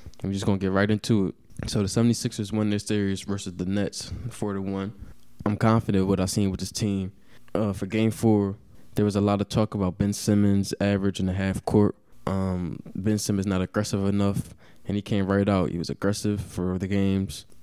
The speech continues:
Uh, he was definitely motivated. There was a lot of missing posters, uh, going around Brooklyn, talking about missing, looking for his jump shot. Uh, he's probably somewhere in Orlando drunk. Call Kendall Jenner if you find him.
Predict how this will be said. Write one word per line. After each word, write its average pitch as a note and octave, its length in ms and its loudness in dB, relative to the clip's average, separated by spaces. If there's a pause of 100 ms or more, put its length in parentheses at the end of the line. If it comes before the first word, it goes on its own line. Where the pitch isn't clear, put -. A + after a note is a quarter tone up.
(160)
Uh, F#2+ 460 2
he G2 200 0
was G2+ 100 0
definitely G#2 340 0
motivated. F#2 640 2 (380)
There G2 80 0
was G2 140 0
a F#2+ 40 2
lot G2 200 2
of F#2+ 80 0
missing G#2 260 0
posters, A2 500 2
uh, F2+ 60 0 (180)
going G2+ 220 2
around G2 320 0
Brooklyn, G#2+ 400 0 (480)
talking G2 240 -2
about F#2 240 2
missing, G2 460 0
looking G2 220 -4
for F#2+ 120 -2
his F#2 100 -2
jump G2 220 -2
shot. F#2 420 0 (840)
Uh, F2+ 200 -2
he's F#2+ 200 -4
probably F#2+ 260 2
somewhere F#2+ 320 2
in F#2 80 2
Orlando F#2 460 2
drunk. G2 340 2 (200)
Call F#2+ 380 0
Kendall G2+ 360 0
Jenner F#2+ 320 2
if F#2 100 -2
you F2+ 60 -8
find G2 360 0
him. G2 140 -4